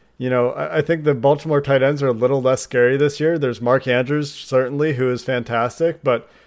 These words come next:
outside of that, a little bit less scary. And, and obviously the primary concern is, is that Baltimore running game. They've, they've got that three-headed monster over there with J K Dobbins, Lamar Jackson, and Mark Ingram. And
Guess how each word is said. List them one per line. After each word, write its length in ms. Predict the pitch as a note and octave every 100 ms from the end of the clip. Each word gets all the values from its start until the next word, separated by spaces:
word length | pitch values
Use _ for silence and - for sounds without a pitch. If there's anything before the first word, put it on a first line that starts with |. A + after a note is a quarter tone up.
| _ _ _ _
outside 420 | D3 B2 C3+ D3 C3+
of 60 |
that, 240 | A#2+ C3 D#3
a 100 | C3+
little 320 | A#2 B2+ C#3+
bit 180 | D#3 D3
less 200 | D3+ C#3+
scary. 480 | D3+ D#3+ F#3+ F#3+
And, 180 | D3+ C3+
and 180 | C#3 C#3
obviously 640 | C3+ C3+ D3+ D3+ C#3+ D3
the 140 | C#3 C3+
primary 440 | C#3 C#3 C#3 C#3
concern 760 | C3 B2+ - D#3+ C#3+ C3 D3 D3
is, 260 | - C3 B2
is 220 | C3 C3+
that 180 | B2+ A#2+
Baltimore 400 | B2+ C3 C3+ C3
running 340 | A2+ C3 E3
game. 300 | A#2 A2 B2
They've, 240 | C3 A2+ A2
they've 180 | A2+ G#2+
got 220 | A#2 A2
that 220 | A2+ -
three-headed 420 | A2+ B2 B2+ B2+
monster 400 | A#2 B2+ D3 B2+
over 160 | A2+ G#2+
there 180 | A2+ B2+
with 160 | A#2+
J 200 | - A#2
K 200 | A2+ B2
Dobbins, 380 | A#2 A2+ A#2+ A#2
Lamar 260 | A#2 A#2 A#2
Jackson, 440 | A#2 A2+ B2 B2+
and 100 | A#2
Mark 240 | A#2 A#2+
Ingram. 320 | A#2+ A2+ C3 D3
And 240 | A#2 G#2